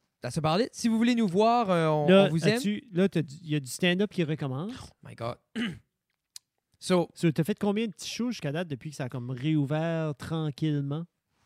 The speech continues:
Speaker 1: deux mille vingt et un, je jouais comme une dizaine,
Speaker 2: Ok.
Speaker 1: là. It's getting there. J'étais, puis, mais comme, comme je dis, la, la scène francophone était un peu stallée, mais ça avait pick up en anglais.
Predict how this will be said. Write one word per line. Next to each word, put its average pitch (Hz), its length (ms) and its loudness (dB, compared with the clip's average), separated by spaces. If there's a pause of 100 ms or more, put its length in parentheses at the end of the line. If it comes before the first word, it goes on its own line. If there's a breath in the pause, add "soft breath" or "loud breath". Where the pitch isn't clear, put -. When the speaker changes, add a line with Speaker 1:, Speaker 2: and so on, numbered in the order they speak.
(640)
Speaker 1:
deux 220 100 0
mille 320 120 -2
vingt 262 200 0
et 254 100 0
un, 262 100 2
je 214 60 -4
jouais 175 180 2
comme 160 140 -2
une 139 140 -6
dizaine, 147 840 -2
Speaker 2:
Ok. 202 200 0
Speaker 1:
là. 262 300 -4
It's 139 280 -8
getting 185 300 2
there. 214 340 2
J'étais, 139 300 -10
puis, 151 200 -12
mais 156 200 0
comme, 170 200 -2
comme 180 220 0
je 151 60 -4
dis, 196 120 -2
la, 143 260 0
la 120 120 -6
scène 196 260 -4
francophone 175 520 -4
était 165 120 0
un 151 80 0
peu 185 140 -2
stallée, 175 540 0
mais 202 60 0
ça 180 100 -4
avait 135 160 -2
pick 190 240 -4
up 180 100 0
en 175 100 0
anglais. 165 460 -2